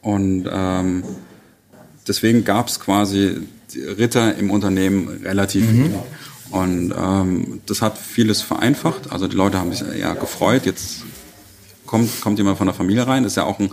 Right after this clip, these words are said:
Speaker 1: also so hab, hab ich's jedenfalls empfunden, sowohl bei unseren Kunden als auch innerhalb des Unternehmens auch ein Vertrauensthema. Da steigt jemand von der Familie ein, jawohl, sie mögen uns und, äh,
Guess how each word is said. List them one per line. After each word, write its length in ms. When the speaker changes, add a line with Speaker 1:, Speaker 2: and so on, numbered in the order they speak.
Speaker 1:
also 160
so 120
hab, 240
hab 140
ich's 160
jedenfalls 360
empfunden, 420
sowohl 380
bei 280
unseren 400
Kunden 420
als 260
auch 140
innerhalb 320
des 100
Unternehmens 560
auch 160
ein 100
Vertrauensthema. 800
Da 120
steigt 340
jemand 180
von 80
der 80
Familie 340
ein, 200
jawohl, 360
sie 140
mögen 300
uns 380
und, 420
äh, 80